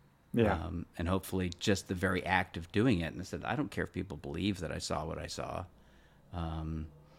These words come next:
Speaker 2: you know, or if people wanna come up with, uh, tortured explanations for what I saw. Um, you know, it's not in-, it's not, it's not of any interest to me. I, I just really wanted to,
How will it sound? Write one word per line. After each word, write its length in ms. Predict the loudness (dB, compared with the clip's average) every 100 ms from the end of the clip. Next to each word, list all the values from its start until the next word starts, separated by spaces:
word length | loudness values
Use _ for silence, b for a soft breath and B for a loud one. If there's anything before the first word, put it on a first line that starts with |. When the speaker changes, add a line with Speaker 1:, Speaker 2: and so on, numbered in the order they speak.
| B -14 -2
Speaker 2:
you 80 | 2
know, 100 | 2
or 80 |
if 80 | 0
people 240 | -2 -2 0
wanna 160 | -2
come 180 | 0 0
up 140 | 0
with, 340 | 0 -2 -4 -6
uh, 200 | -2 -4 -6 -2
tortured 480 | 4 4 4 2
explanations 720 | 2 -4 0 2 4 4 2 2
for 160 | 0
what 160 | 0 2
I 120 | 0
saw. 420 | 2 0 0 -2 -6 b b b b -6
Um, 520 | 0 0 0 -2 -4 -10 _ b b b b _ _ _ _ _ _ -20 -16 -16 -10
you 80 | -4
know, 160 | -4 -4 -6
it's 180 | -4 0
not 160 | 2
in-, 120 | 2 0 -6
it's 120 | -2 0
not, 100 | 0
it's 160 | 2
not 120 | 2 2
of 80 |
any 200 | 2 4
interest 360 | 2 0 -4 -6
to 60 | -6
me. 200 | -8 -8
I, 240 | -6 -4 -2 -2
I 40 |
just 300 | -4 -6 -6
really 200 | -6 -4
wanted 320 | -2 -4 -4 -4
to, 260 | -4 -4